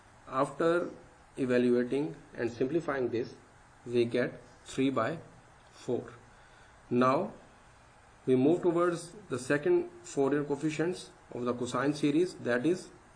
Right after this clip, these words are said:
A n is equal to two over p from zero to p f of x cos n pi x over p.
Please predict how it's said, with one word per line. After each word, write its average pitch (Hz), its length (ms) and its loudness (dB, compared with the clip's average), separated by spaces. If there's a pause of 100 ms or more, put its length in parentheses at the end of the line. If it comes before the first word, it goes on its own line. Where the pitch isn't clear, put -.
(320)
A 147 160 2
n 151 120 2
is 151 140 2
equal 151 160 -2
to 147 180 -2
two 151 180 2
over 143 180 2
p 143 320 0
from 131 340 -4
zero 123 260 0
to 127 140 -2
p 131 320 -2
f 123 180 -6
of 131 180 -6
x 131 200 -6
cos 123 400 -4
n 127 180 -4
pi 123 200 -2
x 120 200 -6
over 113 160 -2
p. 104 260 -6